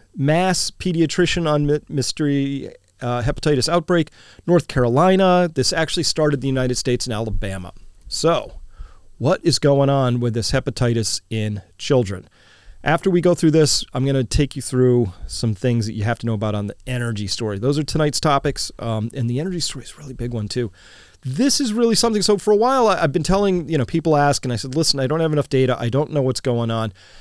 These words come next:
I still don't have great data. Now, what's gonna happen with part two of this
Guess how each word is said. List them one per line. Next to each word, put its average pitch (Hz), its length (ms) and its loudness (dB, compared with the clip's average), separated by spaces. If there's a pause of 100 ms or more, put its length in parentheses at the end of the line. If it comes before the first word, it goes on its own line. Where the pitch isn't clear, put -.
(280)
I 127 120 -4
still 214 340 4
don't 202 220 0
have 147 280 0
great 127 460 0
data. 120 260 0
Now, 117 160 -4
what's 151 240 -2
gonna 208 180 -2
happen 151 380 0
with 113 180 -4
part 135 320 -2 (120)
two 220 340 2
of 110 100 2
this 117 400 -2